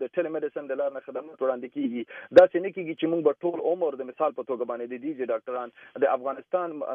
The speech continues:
ناروغان به تداوي کوي. د دې په، په تر څنګ چې یو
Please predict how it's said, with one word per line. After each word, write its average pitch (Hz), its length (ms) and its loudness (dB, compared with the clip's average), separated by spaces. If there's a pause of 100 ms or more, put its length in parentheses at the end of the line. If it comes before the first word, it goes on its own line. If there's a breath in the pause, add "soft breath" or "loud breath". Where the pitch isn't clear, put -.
ناروغان 127 400 -2
به 117 100 -8
تداوي 104 320 -6
کوي. 92 200 -8 (420 loud breath)
د - 0 - (120)
دې 190 180 2
په، 180 80 2 (260)
په 156 60 -2 (340)
تر 147 180 -6
څنګ 185 120 0 (100)
چې - 140 -6
یو 139 80 2